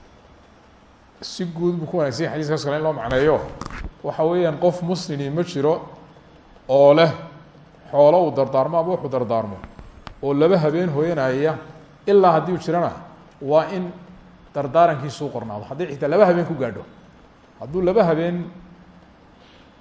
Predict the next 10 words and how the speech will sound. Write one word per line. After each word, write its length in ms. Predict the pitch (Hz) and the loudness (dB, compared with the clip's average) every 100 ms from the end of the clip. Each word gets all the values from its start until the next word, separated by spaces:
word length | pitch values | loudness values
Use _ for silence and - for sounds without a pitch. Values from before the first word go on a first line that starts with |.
| - | -12
haysto, 540 | 151 147 127 - 131 85 - - | -6 -4 -4 -8 -10 -10 -16 -12
dardaarankaasi 580 | 131 147 165 131 131 | -2 2 2 2 -4
waa 80 | 143 | -4
inuu 100 | 143 | -4
qornaado. 280 | 117 117 110 | -6 -8 -10
Macnaheedu 320 | 131 160 185 180 | -8 -6 -2 -2
waa 80 | |
maxay? 220 | 147 135 151 | -2 -6 -2
Looma 240 | 156 180 | -2 0
xadidine, 520 | - 139 147 180 98 | -2 -4 -2 -4 -4